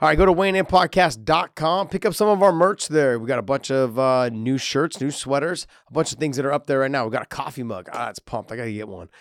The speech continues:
I gotta actually place an order there, John. Okay, so we offer these things in all different colors, maroon, gray, heather gray, black, white.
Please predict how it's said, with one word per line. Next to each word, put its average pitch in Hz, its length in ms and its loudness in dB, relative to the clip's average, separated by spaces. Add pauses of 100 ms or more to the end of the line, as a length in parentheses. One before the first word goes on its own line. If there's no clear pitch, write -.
(140)
I - 40 6
gotta 220 200 -2
actually 151 300 -6
place - 320 -10
an 95 100 -14
order 95 280 -12
there, 87 200 -18
John. 98 380 -14 (380)
Okay, 143 160 -2
so 131 360 0 (240)
we 175 260 2
offer 170 420 2
these 156 240 0
things 151 300 -2
in 147 80 -2
all 170 260 0
different 151 280 -6
colors, 135 320 0
maroon, 139 640 0
gray, 135 500 -2
heather 139 320 -2
gray, 120 320 -4
black, 127 580 -4
white. 127 460 -2